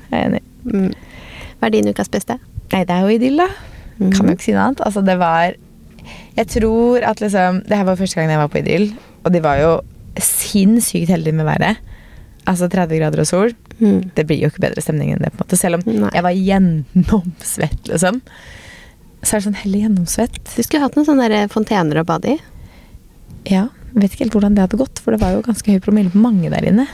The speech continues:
Speaker 1: Så jeg er
Speaker 2: Ja.
Speaker 1: litt usikker på hvordan det hadde endt.
Speaker 2: Mm.
Speaker 1: Men det er jo vann rett ved, da, så jeg så noen var ute og badet og sånn.
Speaker 2: Ja.
Speaker 1: Ehm, men, eh, nei, jeg må jo, så idyll var bare, det var bare helt fantastisk. Det var så god stemning, og det,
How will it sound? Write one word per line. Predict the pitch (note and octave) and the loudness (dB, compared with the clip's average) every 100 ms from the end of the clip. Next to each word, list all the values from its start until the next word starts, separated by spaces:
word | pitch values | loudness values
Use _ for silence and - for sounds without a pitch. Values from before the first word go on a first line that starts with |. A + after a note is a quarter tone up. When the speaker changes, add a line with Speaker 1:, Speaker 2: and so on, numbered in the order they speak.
| - | -8
Speaker 1:
Så | - | -2
jeg | A3 | 0
er | |
Speaker 2:
Ja. | A3 | 0
Speaker 1:
litt | A3+ | -2
usikker | A3+ - | -4 -2
på | G#3+ | 0
hvordan | G#3 G3+ | 2 4
det | F#3+ | 2
hadde | F#3+ | 0
endt. | B3 A#3+ - - - - - | 0 -2 -6 -10 -12 -12 -6
Speaker 2:
Mm. | A3+ | 0
Speaker 1:
Men | G#3+ G#3 | 2 2
det | G3+ | 2
er | G3+ | 2
jo | |
vann | A#3+ F#3 F#3+ | 4 4 4
rett | F#3+ A#3 | 4 2
ved, | |
da, | C4 G#3+ | 2 2
så | G#3 | 4
jeg | |
så | G3+ G#3 | 4 4
noen | A#3+ E3 | 4 2
var | E3 | 0
ute | F#3 | -2
og | E3+ | -2
badet | F3 - | 0 0
og | F3 | -2
sånn. | G#3+ C#4 B3 | -4 -2 0
Speaker 2:
Ja. | D4 G4+ - - - - - | 2 0 -4 -6 -6 -8 -2
Speaker 1:
Ehm, | A3+ A3+ A3+ A3 A3 A3 - - - | 0 2 2 2 2 0 -4 -6 -2
men, | A#3 A3+ | 0 0
eh, | A3+ A3 G#3+ | 0 0 2
nei, | A3 G#3+ | 0 0
jeg | A3 | -2
må | A3+ G3 | -2 0
jo, | G3 G3 F#3+ | 2 2 0
så | F#3+ F#3+ F#3+ | 0 0 0
idyll | F3+ E3+ | 0 0
var | E3+ - | 0 -4
bare, | - - | -4 -6
det | - | -4
var | F2+ F2+ | -2 0
bare | E3 | -2
helt | D#3 | -2
fantastisk. | E3 - - D#3+ | -8 -10 -10 -4
Det | F3+ | -2
var | |
så | E3 | -2
god | E3 | -2
stemning, | D3+ D3+ C#3+ | -2 0 0
og | D3+ | 2
det, | D#3+ | 0